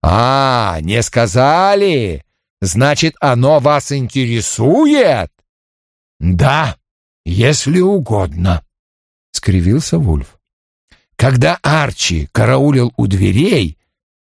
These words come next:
мисс Тормич приблизилась к нему и попросила его, точнее меня, действовать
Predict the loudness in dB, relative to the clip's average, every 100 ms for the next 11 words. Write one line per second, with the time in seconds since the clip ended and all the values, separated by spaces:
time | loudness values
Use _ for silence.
0 | _ 0 2 2 -2 -2 0 2 2 0
1 | 0 0 2 2 2 0 0 0 0 2
2 | 2 4 0 -2 -8 _ _ -2 0 0
3 | 2 2 0 0 0 2 0 0 0 -2
4 | -4 -4 -2 0 0 2 4 4 4 2
5 | -2 -10 _ _ _ _ _ -14 0 2
6 | 2 0 -2 0 0 -2 -4